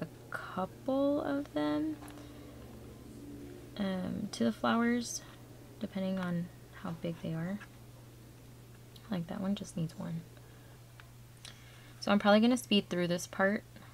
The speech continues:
so that you guys aren't watching me do this, um, the whole time, 'cause it's literally repetitive and it does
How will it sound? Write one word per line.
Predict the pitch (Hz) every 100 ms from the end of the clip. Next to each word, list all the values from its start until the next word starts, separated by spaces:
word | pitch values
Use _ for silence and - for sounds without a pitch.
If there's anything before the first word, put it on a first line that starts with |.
| - - - -
so | - 180
that | 180
you |
guys | 170 170
aren't | 165 -
watching | 165 - 165
me | 160
do | 160
this, | 165 151 - - - - - - - - - - - - - - - - - - - - - - - - -
um, | 180 - 214 190 190 - - - -
the | 185
whole | 175 170
time, | - 165 160 196 220 - - -
'cause | - 170
it's | 165 -
literally | 175 170 165
repetitive | 160 156 - 156 160 170 175 -
and | 165 156 156 160
it | 160
does | - 156 151 156 -